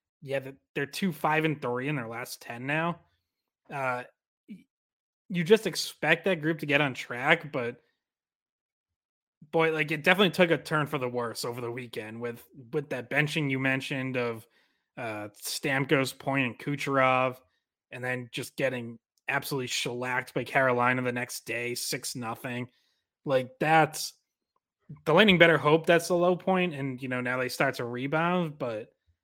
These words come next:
yeah, that, that does not look good, and, and we've kinda said all year, like, it doesn't quite look like the same team. Like, some, certainly some of their depth has finally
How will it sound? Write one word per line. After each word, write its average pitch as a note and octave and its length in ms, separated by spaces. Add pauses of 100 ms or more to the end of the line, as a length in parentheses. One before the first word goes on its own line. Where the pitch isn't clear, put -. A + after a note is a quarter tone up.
(560)
yeah, C3+ 300
that, B2+ 260 (140)
that C3+ 300 (500)
does C#3 140
not D#3 200
look E3 160
good, E3+ 220
and, D3 160
and D3 400
we've E3+ 240 (100)
kinda G#3 200
said A3 180
all G#3+ 140
year, F3 340
like, B2+ 160
it A#2 100
doesn't D#3 380 (840)
quite D#3 400
look D#3 160
like D#3+ 100
the D#3 80
same E3 220
team. D#3+ 220
Like, A2 140
some, D#3 220 (140)
certainly A3+ 420
some G3+ 220
of F3+ 40
their E3+ 120
depth C3 420
has B2+ 260 (120)
finally C3+ 640